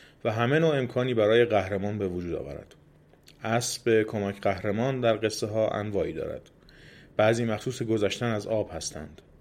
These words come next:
بعضی چون باد سریع می‌دوند و پرواز می‌کنند. گاه قهرمان به کمک اسب از آتش نیز می‌گذرد.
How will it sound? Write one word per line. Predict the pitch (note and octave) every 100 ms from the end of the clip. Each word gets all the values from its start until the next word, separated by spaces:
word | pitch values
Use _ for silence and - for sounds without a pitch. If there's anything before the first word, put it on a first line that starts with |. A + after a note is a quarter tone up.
| -
بعضی | G2+ G#2 G#2
چون | G2+ G#2+ G#2+
باد | G#2 A2 G#2
سریع | - G2+ B2 C3+
می‌دوند | B2+ A2+ G#2+ G#2 G2+
و |
پرواز | F#2+ F#2 F2+ E2+ E2+
می‌کنند. | - E2+ D#2 - - - - -
گاه | A2 A2 - - - - - -
قهرمان | A2 G2+ G#2+ A2+ B2 A#2+
به | A2
کمک | A2 G2+ G2+
اسب | G2+ A2 A#2 - - - - -
از | A2+
آتش | A#2+ A#2 C#3 C3+ A#2+
نیز | G#2+
می‌گذرد. | G#2 F2+ E2 D#2+ D#2 -